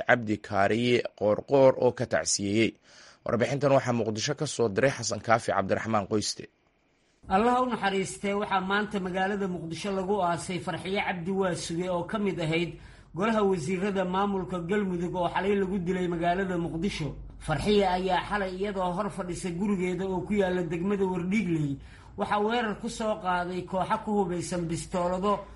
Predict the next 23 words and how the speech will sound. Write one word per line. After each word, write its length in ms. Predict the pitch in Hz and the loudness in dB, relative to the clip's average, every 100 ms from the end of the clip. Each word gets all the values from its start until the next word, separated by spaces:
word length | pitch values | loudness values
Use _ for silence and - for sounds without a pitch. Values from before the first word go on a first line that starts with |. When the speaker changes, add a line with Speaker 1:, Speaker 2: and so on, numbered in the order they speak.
| - | -20
Speaker 2:
kuwaasoo 540 | - 214 202 190 208 185 | -6 0 0 0 -2 -4
dilka 320 | 190 220 208 | -4 -4 -4
kadibna 480 | - 208 180 180 185 | -2 -2 0 -2 -2
goobta 420 | 170 190 208 - | -2 -2 -2 -4
isaga 360 | 190 - 185 185 | -8 -8 -6 -6
baxsaday. 580 | 160 - - 165 180 165 - - - | -6 -8 -8 -6 -4 -6 -8 -14 -8
Farxiyo 360 | 156 143 208 190 | -4 2 4 4
ayaa 300 | 180 190 196 | 4 2 2
ahayd 220 | 185 180 170 | 0 -2 -2
wasiiru 380 | 180 139 185 185 | -2 -2 -2 -2
dowlaha 400 | 165 185 208 190 | -2 0 0 0
wasaaradda 580 | 185 156 180 180 196 185 | 0 -2 -2 0 -2 -2
gaadiidka 560 | 170 185 202 202 - | -2 0 0 0 4
iyo 200 | 190 190 | 6 8
duulista 540 | 185 180 190 214 - 202 | 8 8 8 6 2 6
hawada 400 | 175 185 214 165 135 - - - | 8 8 8 6 4 -2 -12 0
ee 140 | - 196 | 6 8
maamulka 600 | 208 233 247 226 - 202 | 12 12 12 12 10 8
Galmudug, 560 | 175 226 202 190 180 165 | 12 12 12 10 10 10
waxaanay 320 | 196 190 196 | 10 12 10
ka 120 | 190 226 | 10 10
mid 220 | 214 185 | 12 12
ahayd 300 | 165 175 165 | 12 12 10